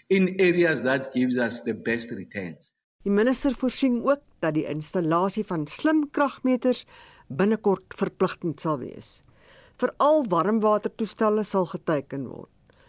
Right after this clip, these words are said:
Speaker 2: Slimmeters in huishoudings sal 'n sentrale kragverbruik bestuursentrum die mag gee om warmwatertoestelle vir 'n paar uur elke dag af te skakel. Nothando Magudulela het hierdie verslag saamgestel.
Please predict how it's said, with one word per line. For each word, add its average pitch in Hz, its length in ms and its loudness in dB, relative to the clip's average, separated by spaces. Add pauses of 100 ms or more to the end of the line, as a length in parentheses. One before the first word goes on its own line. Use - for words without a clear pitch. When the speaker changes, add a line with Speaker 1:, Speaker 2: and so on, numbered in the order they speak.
(260)
Speaker 2:
Slimmeters 302 640 2
in 196 180 0
huishoudings 214 680 2
sal 196 280 2
'n 180 60 -2
sentrale 269 600 2
kragverbruik 202 800 0 (140)
bestuursentrum 214 960 0
die 175 100 -2
mag 185 340 -2
gee 240 240 2 (460)
om 202 220 2
warmwatertoestelle 240 1200 2 (400)
vir 208 120 4
'n 196 160 0
paar 269 340 4
uur 208 300 0
elke 180 320 0
dag 151 340 -2
af 160 180 -4
te - 120 -10
skakel. - 520 -8 (840)
Nothando 311 640 4
Magudulela 220 1300 4
het 247 140 0
hierdie 185 260 4
verslag 190 440 -2
saamgestel. 156 800 -2